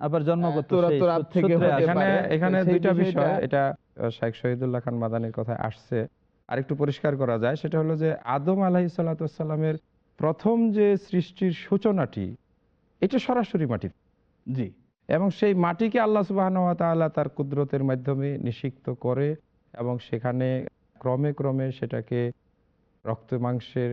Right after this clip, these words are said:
Speaker 3: এবং সেখানে প্রয়োজনীয় যে সমস্ত
Speaker 2: উপাদান
Speaker 3: উপাদান
Speaker 2: দেওয়া দরকার।
Speaker 3: উপকরণ সরবরাহ করা দরকার, শিরা,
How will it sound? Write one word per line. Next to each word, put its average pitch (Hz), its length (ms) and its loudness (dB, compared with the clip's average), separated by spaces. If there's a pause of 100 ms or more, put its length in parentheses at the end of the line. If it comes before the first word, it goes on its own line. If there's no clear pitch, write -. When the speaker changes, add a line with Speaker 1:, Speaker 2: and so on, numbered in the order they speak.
(120)
Speaker 3:
এবং 107 160 -4 (120)
সেখানে 113 260 -6 (120)
প্রয়োজনীয় 156 600 2 (120)
যে 127 60 0 (100)
সমস্ত 117 320 -8 (320)
Speaker 2:
উপাদান 143 260 0
Speaker 3:
উপাদান 170 280 2
Speaker 2:
দেওয়া 135 120 0
দরকার। 131 120 0
Speaker 3:
উপকরণ 123 280 0 (100)
সরবরাহ 120 400 0 (120)
করা 113 140 0 (100)
দরকার, 113 300 -2 (420)
শিরা, 120 300 0